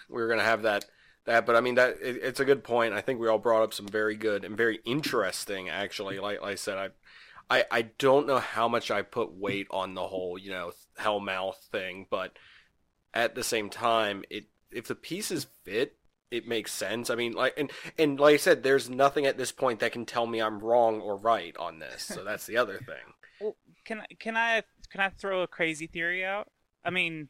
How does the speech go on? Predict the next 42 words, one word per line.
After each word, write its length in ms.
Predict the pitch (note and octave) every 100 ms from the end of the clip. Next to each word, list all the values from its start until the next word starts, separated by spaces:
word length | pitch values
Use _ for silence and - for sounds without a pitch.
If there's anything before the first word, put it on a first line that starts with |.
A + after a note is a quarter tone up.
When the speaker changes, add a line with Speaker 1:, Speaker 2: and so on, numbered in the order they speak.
| _
Speaker 1:
I, 160 | B2+
I 120 | A2 B2+
think 260 | - F#3+
we've 160 | E3 D3+
had 160 | D#3
enough 300 | C3 C3 C3
so 180 | - B2
far, 280 | - C#3 A#2
Speaker 2:
just, 120 | -
Speaker 1:
but 100 | G#2+
Speaker 2:
just 140 | F#4+ D3
Speaker 1:
continue. 280 | E4 -
Speaker 2:
one, 140 | B3+ G#3+
I, 200 | C4 B3+
I 40 |
just 140 | B3+ B3+
got 120 | A#3
a 60 |
real 180 | F#3+ G#3
quick 280 | - F#3+ E3
one. 320 | E3 C#3+ D3+ D#3+
Just, 260 | A#3 - _ _ _ _ -
I, 340 | G3 G#2 G3
I 100 | -
haven't 260 | G#3 B3 G#3+
thought 160 | G#3+ F#3+
about 240 | D#3 -
this 140 | D#3+
before, 320 | - D3 E3 D3+
but 200 | D#3+ -
what 180 | B3
if 140 | E4 -
it's, 340 | C4+ G#3+ -
uh, 360 | - G3 F#3+ F3 - F3+
let's 220 | G#3 -
say 460 | A3+ G#3 F#3+ F#3+ _ _
this, 540 | D3+ E3 G3 F#3+ -
um, 320 | F#3+ F3 E3 - _ -
Mothman 540 | E3 D#3+ D#3+ E3+ D#3+ D3
is 220 | D#3+ D#3
something, 760 | - D#3 C#3+ D#3 D3+ D3 D3 C#3 _ _ _ _ _ -
uh, 440 | C#3+ C#3 C3+ C3+